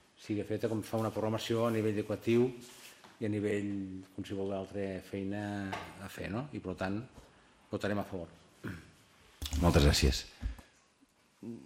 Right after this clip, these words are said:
Speaker 2: Sí? Bé, doncs, no hi ha més intervencions. Eh, votaríem, doncs, votem a favor?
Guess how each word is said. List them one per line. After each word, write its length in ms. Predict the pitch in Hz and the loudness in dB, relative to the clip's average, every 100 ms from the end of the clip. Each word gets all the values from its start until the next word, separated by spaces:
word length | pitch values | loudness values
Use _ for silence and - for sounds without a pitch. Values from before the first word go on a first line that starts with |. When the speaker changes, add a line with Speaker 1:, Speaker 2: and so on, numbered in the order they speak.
| - - | -8 0
Speaker 2:
Sí? 160 | - - - _ _ _ - - | 0 -2 -18 _ _ _ -16 -4
Bé, 160 | 101 78 | 2 2
doncs, 240 | 69 - | 2 -2
no 120 | 98 87 | 0 2
hi 40 | |
ha 60 | 82 | 4
més 180 | 80 | 4
intervencions. 640 | 85 85 85 - 117 120 - - - - _ _ _ - | 2 2 2 4 2 2 -4 -12 -20 -20 _ _ _ -2
Eh, 400 | 85 87 85 87 - - _ - - | 0 2 2 0 -4 -18 _ -20 -4
votaríem, 540 | 87 90 90 101 101 | 2 6 8 8 8
doncs, 460 | 92 107 113 - - - - _ _ - | 8 8 6 2 -4 -4 -14 _ _ -6
votem 300 | 82 85 92 | -2 2 2
a 20 | |
favor? 380 | - 95 110 | 2 0 0